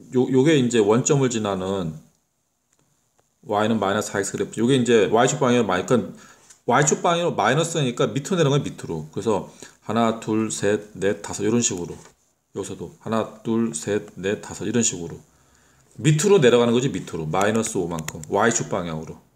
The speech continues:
예, 그런 얘기가 되겠다. 십일 번.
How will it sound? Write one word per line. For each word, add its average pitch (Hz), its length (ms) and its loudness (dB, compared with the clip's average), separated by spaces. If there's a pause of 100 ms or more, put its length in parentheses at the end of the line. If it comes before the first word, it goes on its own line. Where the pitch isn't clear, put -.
(160)
예, 101 160 -6
그런 104 760 -4
얘기가 98 300 -2
되겠다. 85 500 -8 (2250)
십일 156 440 4
번. 101 340 4